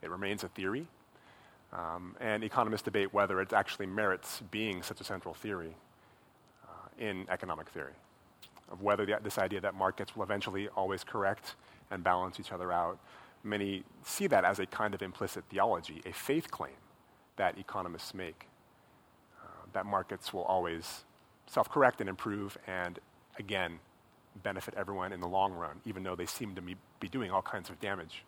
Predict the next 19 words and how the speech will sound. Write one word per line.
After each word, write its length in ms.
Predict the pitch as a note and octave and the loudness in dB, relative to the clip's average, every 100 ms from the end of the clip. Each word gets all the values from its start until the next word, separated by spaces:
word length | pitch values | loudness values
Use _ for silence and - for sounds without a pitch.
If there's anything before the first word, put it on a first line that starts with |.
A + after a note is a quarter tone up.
| - _ - _ _ _ _ _ _ | -20 _ -20 _ _ _ _ _ _
in 80 | F2 | -14
the 60 | D#2+ | -6
short 240 | - E2+ | -4 -4
run. 80 | C#2+ E2+ - - - - - - - _ - _ _ - - _ _ - _ - - - - - - - - - - - - _ _ - - - - | -8 -18 -20 -20 -20 -20 -20 -20 -20 _ -20 _ _ -20 -20 _ _ -20 _ -20 -20 -20 -20 -20 -20 -20 -20 -20 -20 -20 -20 _ _ -20 -20 -20 -2
There's 160 | - C3+ | 4 10
also 420 | F3+ F#3+ F#3+ E3+ | 12 12 10 10
a, 100 | D#3 C#3+ - | 8 4 -2
perhaps 360 | - E3 D3 D3+ | 10 12 12 10
a 40 | |
troubling 380 | - E3 D#3+ D3 | 10 10 10 8
link 400 | B2+ A#2+ D3+ - - - - - - | 8 6 2 -8 -16 -20 -20 -20 0
to 500 | - D3 C3 A#2+ A2+ - - - - - _ - - - - A#2+ | 6 10 10 10 6 0 -14 -20 -20 -20 _ -20 -20 -20 2 12
our 320 | A#2 A2+ A2 | 12 12 10
colonial 500 | - C3 B2+ C3+ B2+ | 6 10 12 12 10
history 340 | C#3 - C#3+ | 8 6 4
in 60 | B2+ | 6
the 80 | B2 | 10
West 460 | B2 B2+ - - - - - - _ - - - - - - - - - - - - | 10 10 2 -8 -12 -18 -20 -20 _ -20 -20 -20 -14 -14 -14 -18 -20 -20 -20 -20 0
and 460 | A#2+ A2+ A2 A2 | 6 10 8 6